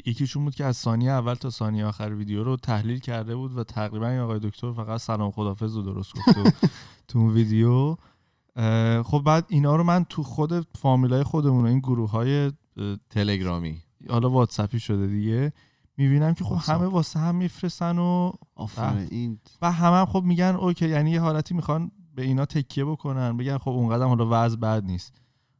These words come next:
Speaker 1: و خب اینا داره دست به دست می‌شه و اونقدر
Speaker 3: یه
Speaker 1: کمکی به اوضاع نمی‌کنه.
Speaker 3: ویدیو بود من فرستادم فکر کنم برای شما امروز، یه ویدیو مثلا هفت هشت دقیقه‌ای بود که زیرنویسم داشت.
Speaker 1: آره، آره، اون
Speaker 2: آه، اونو
Speaker 1: اون خوب
Speaker 2: ندیدم.
Speaker 1: بود.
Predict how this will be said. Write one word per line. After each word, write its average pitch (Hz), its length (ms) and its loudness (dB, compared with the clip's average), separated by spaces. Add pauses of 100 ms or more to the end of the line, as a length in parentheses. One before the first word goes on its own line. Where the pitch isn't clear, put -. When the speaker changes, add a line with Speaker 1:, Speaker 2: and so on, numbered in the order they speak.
Speaker 1:
و 127 80 -6
خب 135 120 -4
اینا 139 200 0
داره 143 160 0
دست 135 280 -2
به 123 60 -4
دست 123 300 -4
می‌شه 143 220 -6
و 143 260 -2 (1040)
اونقدر 110 420 -2
Speaker 3:
یه 147 140 -6
Speaker 1:
کمکی 117 300 -2
به 135 80 -4
اوضاع 110 360 -2
نمی‌کنه. 110 400 -4
Speaker 3:
ویدیو 151 360 0
بود 185 120 -6
من 185 140 -4
فرستادم 135 640 -4
فکر 113 200 -8
کنم 107 320 -4
برای 101 280 -4
شما 104 460 -4
امروز، 104 300 -6
یه 120 60 -8
ویدیو 110 240 -8
مثلا 113 180 -8
هفت 104 260 -6
هشت - 240 -10
دقیقه‌ای 98 300 -6
بود 113 200 -8
که 110 120 -8
زیرنویسم 101 720 -6
داشت. 107 400 -4
Speaker 1:
آره، 147 300 4
آره، 135 220 2
اون 160 320 4 (460)
Speaker 2:
آه، 117 120 -6
اونو 113 200 0
Speaker 1:
اون 117 140 2
خوب 117 100 4
Speaker 2:
ندیدم. 131 200 4
Speaker 1:
بود. 101 120 0